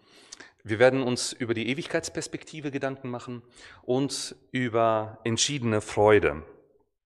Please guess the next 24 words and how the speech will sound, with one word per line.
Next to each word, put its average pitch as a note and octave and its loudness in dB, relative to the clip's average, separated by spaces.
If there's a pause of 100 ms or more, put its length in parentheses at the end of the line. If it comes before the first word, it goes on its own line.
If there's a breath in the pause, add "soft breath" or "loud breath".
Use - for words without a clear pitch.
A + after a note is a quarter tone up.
(2000)
Zuerst E3 4
das E3 -2
beharrliche A#2 2
Gebet. A#2 -4 (1200 soft breath)
Die A#2 -2
damaligen D#3+ 8
Umstände B2+ 0
für A2 2
Ha-, A#2 2
von B2 0
Habakuk, F#2+ 2
die A2+ -4
waren B2 6
wirklich A#2+ -2
besorgniserregend. F2+ 0 (380 loud breath)
Nämlich C3+ -2
politisch C#3+ -4
und A#2 -4
gesellschaftlich G#2+ 2
war A2 2
das G#2+ -2
Volk C3+ -2
komplett C3+ -2
gespalten. A2+ -4